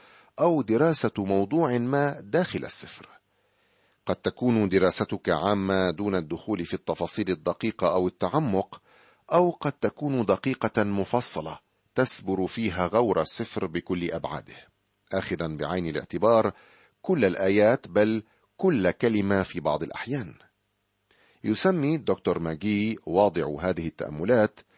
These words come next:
يسمي النوع الأول بالدراسة التلسكوبية أو عين الطائر، أي الدراسة من على بعد، ويسمي النوع الثاني الدراسة الميكروسكوبية أو المجهرية،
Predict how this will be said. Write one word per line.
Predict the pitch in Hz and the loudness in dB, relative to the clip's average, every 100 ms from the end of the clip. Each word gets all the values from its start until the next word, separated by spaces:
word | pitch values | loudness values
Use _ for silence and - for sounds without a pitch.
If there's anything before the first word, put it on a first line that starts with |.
| _ _ - | _ _ -4
يسمي | 95 104 - 185 127 | -2 0 0 2 2
النوع | 98 120 117 92 | 2 2 4 2
الأول | 104 123 101 85 76 | 2 2 4 2 0
بالدراسة | 85 92 107 110 - | -2 2 2 2 -2
التلسكوبية | 80 - 104 87 - - 82 131 113 95 98 _ _ _ _ | -4 -2 0 0 -2 -6 -2 0 2 2 0 _ _ _ _
أو | 123 135 123 - _ _ | 2 2 0 -6 _ _
عين | 71 107 156 110 | -4 0 2 2
الطائر، | 101 - 143 127 80 80 - _ 123 | 0 2 0 2 -2 -8 -10 _ 0
أي | 101 82 | 0 0
الدراسة | 80 87 101 104 - 85 | -4 0 2 2 0 -2
من | 101 90 | -2 -2
على | 73 78 | -4 -6
بعد، | 76 123 101 110 107 - _ _ _ _ | -2 2 2 0 -6 -20 _ _ _ _
ويسمي | 90 98 107 - 180 139 | 0 2 2 2 2 2
النوع | 98 117 107 95 | 2 2 2 2
الثاني | - 123 113 110 110 110 - _ - | 0 0 0 2 0 0 -4 _ -6
الدراسة | 101 85 104 123 117 113 | -4 0 2 2 2 0
الميكروسكوبية | 104 92 92 123 151 - 120 - - 120 - 139 85 76 78 _ _ - | 0 -2 -2 -2 -2 -4 -6 -6 -4 -4 -2 -4 -2 -4 -4 _ _ 2
أو | 117 117 110 _ _ 113 | 4 4 0 _ _ -2
المجهرية، | 113 92 107 90 87 101 151 76 71 | -2 0 -2 -2 0 0 0 -4 -6